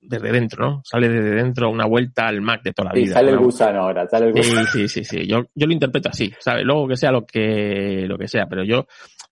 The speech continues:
Speaker 1: yo es que estoy muy emocionado con este cambio.
Speaker 2: No, yo estoy emocionado, pero no, tampoco para hacerse tantas pajas mentales con este, con la lucecita, pero
Speaker 1: ¿Sabes? La, la, la,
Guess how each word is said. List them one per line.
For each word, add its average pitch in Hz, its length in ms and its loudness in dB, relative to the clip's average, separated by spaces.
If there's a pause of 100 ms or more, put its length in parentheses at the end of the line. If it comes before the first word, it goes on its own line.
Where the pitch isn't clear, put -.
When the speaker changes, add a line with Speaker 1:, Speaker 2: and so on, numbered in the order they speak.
Speaker 1:
yo 131 100 -4
es 127 40 -12
que - 80 -2
estoy 151 140 0
muy 127 100 0
emocionado 101 400 -2
con 95 80 -6
este - 160 -12
cambio. 98 300 -8 (400)
Speaker 2:
No, 151 140 4
yo 220 120 2
estoy 254 160 6
emocionado, 160 600 4
pero 113 160 4
no, 120 140 2
tampoco 127 360 2
para 107 140 0
hacerse 113 320 -2
tantas 113 300 -2
pajas 110 280 -2
mentales 92 380 0
con 92 140 -4
este, 92 200 -8
con 90 120 -8
la 170 80 -14
lucecita, - 680 -8
pero - 160 -14
Speaker 1:
¿Sabes? 110 380 -6 (180)
La, 120 160 2 (160)
la, 107 180 0 (220)
la, 117 200 0